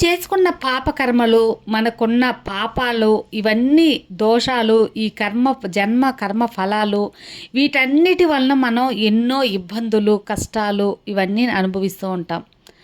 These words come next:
వీటిని తొలగించుకోవటానికి కాశీ స్నానాలని, పుణ్యక్షేత్ర స్నానాలని, అలాగే దేవాలయ దర్శనాలని, పూజలు, వ్రతాలు,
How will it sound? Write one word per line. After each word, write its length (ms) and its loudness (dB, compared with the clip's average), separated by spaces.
వీటిని 300 2
తొలగించుకోవటానికి 1400 2
కాశీ 440 -2
స్నానాలని, 880 -2
పుణ్యక్షేత్ర 640 0
స్నానాలని, 840 -2
అలాగే 380 0
దేవాలయ 600 2
దర్శనాలని, 880 0
పూజలు, 420 2
వ్రతాలు, 840 0